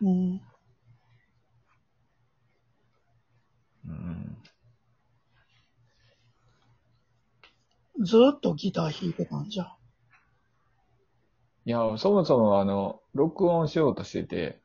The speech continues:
Speaker 1: うん。
Speaker 2: その練習をしてたんですよ。
Speaker 1: うん。そんなんでも、
Speaker 2: はい。
Speaker 1: そういう時こそ逆に取りにくくない？
Speaker 2: そうなんですよ。結局全然できんかったんですよ。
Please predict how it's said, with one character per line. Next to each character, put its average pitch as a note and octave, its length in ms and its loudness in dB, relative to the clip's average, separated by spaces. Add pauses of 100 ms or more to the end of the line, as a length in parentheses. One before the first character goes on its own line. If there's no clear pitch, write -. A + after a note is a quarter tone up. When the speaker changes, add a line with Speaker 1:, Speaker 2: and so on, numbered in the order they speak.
Speaker 1:
う G3 80 4
ん。 E3+ 260 0 (1300)
Speaker 2:
そ D#3 140 -6
の D3+ 200 -2
練 D#3 240 0
習 C3 540 -4 (120)
を A2+ 180 -10
し - 60 -18
て G#2+ 100 -8
た - 140 -14
ん - 60 -18
で - 40 -20
す - 120 -20
よ。 - 160 -20 (320)
Speaker 1:
う G3 80 2
ん。 E3 240 0 (1080)
そ - 200 0
ん B3 100 2
な F3+ 140 2
ん F3 80 0
で G#3+ 100 0
も、 F3 440 -2
Speaker 2:
は - 40 -20
い。 - 100 -20 (300)
Speaker 1:
そ C#4 260 4
う D4 40 4
い C#4+ 40 0
う - 20 -16
時 A#3 300 0
こ B3+ 160 0
そ G3+ 160 -6
逆 G3 360 2
に G3 120 2
取 F#3+ 300 0
り G3 60 6
に F#3+ 160 6
く C#4 180 4
く G3 120 -2
な E3+ 160 -8
い？ - 100 -20 (1900)
Speaker 2:
そ G#2 200 -2
う G#2 40 2
な F#2+ 100 -2
ん - 20 -8
で G2+ 60 -14
す - 40 -12
よ。 G2+ 80 -12
結 A#2+ 240 -6
局 A#2+ 220 -6
全 B2+ 220 0
然 B2 120 0
で B2 100 2
き A#2 100 -2
ん G#2+ 60 -2
か F#2+ 80 -2
っ - 60 -10
た F#2+ 120 -12
ん G2 60 -10
で - 40 -18
す - 80 -16
よ。 G2+ 200 -14